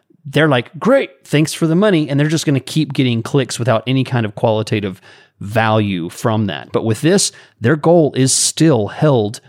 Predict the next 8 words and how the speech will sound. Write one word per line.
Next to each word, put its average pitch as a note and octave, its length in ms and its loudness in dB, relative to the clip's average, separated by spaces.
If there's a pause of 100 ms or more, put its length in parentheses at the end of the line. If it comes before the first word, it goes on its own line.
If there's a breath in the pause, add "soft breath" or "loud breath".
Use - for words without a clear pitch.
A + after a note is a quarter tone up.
to B2+ 100 -6
that A2+ 180 -2
conversion, G#2+ 800 -2 (400 soft breath)
that G#2+ 180 -2
return G#2 380 -2
on C3 140 2
ad A2 240 -2
spend. - 480 -10